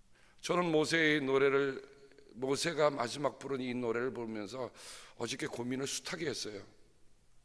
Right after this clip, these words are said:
"하나님, 이 말씀을 어떻게 하오리까?" 그냥 스킵하고 삼십사 절로 넘어가서 모세의 마지막 얘기만 하고 신명기로 좀 접고 싶습니다.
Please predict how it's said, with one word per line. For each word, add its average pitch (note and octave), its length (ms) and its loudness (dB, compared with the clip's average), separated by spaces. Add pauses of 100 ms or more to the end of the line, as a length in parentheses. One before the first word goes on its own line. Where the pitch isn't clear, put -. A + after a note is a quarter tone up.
(720)
"하나님, A2+ 460 -4 (440)
이 A#2 80 -10
말씀을 A#2 380 -4
어떻게 A2 300 -8
하오리까?" G#2 600 -4
그냥 A#2+ 160 -8
스킵하고 A#2 540 -4
삼십사 C3+ 440 -4
절로 A#2+ 180 -2
넘어가서 G#2 520 -2 (320)
모세의 B2 380 2
마지막 A2 440 -4
얘기만 G#2+ 380 -4
하고 G2 360 -6 (340)
신명기로 C3+ 520 0
좀 C3 220 -8
접고 - 360 -4
싶습니다. G2+ 720 -6